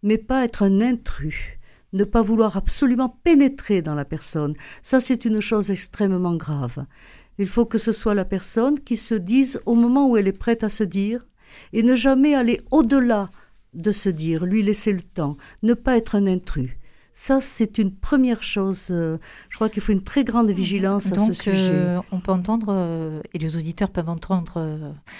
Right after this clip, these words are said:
Speaker 2: euh, maintenant, euh, ils peuvent être alertés, euh, si,
Speaker 1: Oui,
Speaker 2: euh,
Speaker 1: c'est une
Speaker 2: l'accompagnateur
Speaker 1: alerte.
Speaker 2: se situe peut-être un peu trop intrusif, vigilance.
Speaker 1: Je pense
Speaker 2: Être
Speaker 1: qu'à
Speaker 2: en
Speaker 1: ce
Speaker 2: capacité
Speaker 1: moment-là,
Speaker 2: de, de
Speaker 1: alors, il ne
Speaker 2: stopper,
Speaker 1: faut
Speaker 2: d'arrêter.
Speaker 1: pas,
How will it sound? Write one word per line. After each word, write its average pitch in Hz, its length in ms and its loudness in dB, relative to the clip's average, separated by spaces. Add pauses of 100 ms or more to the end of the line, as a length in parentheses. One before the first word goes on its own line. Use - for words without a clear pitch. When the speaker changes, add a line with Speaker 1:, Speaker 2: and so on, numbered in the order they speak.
(260)
Speaker 2:
euh, 151 240 -6
maintenant, 175 680 -2 (120)
euh, 165 280 -6
ils 165 200 -6
peuvent 196 180 -4
être 196 220 -2
alertés, 180 680 -8
euh, 156 180 -8
si, - 380 -8
Speaker 1:
Oui, 254 180 10
Speaker 2:
euh, - 40 6
Speaker 1:
c'est 294 140 2
une 277 80 8
Speaker 2:
l'accompagnateur 226 800 8
Speaker 1:
alerte. 226 100 2
Speaker 2:
se 196 160 -6
situe 190 400 -8
peut-être 190 580 -4 (240)
un 196 80 -6
peu 190 140 -2
trop 196 180 -4
intrusif, 185 840 -4 (280)
vigilance. 190 640 -4 (400)
Speaker 1:
Je 214 140 0
pense 320 240 6
Speaker 2:
Être 202 80 6
Speaker 1:
qu'à - 80 6
Speaker 2:
en 233 80 6
Speaker 1:
ce 202 40 4
Speaker 2:
capacité 269 360 8 (160)
Speaker 1:
moment-là, 226 220 4
Speaker 2:
de, 202 360 2
de 180 60 -2
Speaker 1:
alors, 240 220 4
il 262 60 6
ne 254 40 4
Speaker 2:
stopper, 269 140 4
Speaker 1:
faut 240 80 0
Speaker 2:
d'arrêter. 233 220 4
Speaker 1:
pas, 233 300 2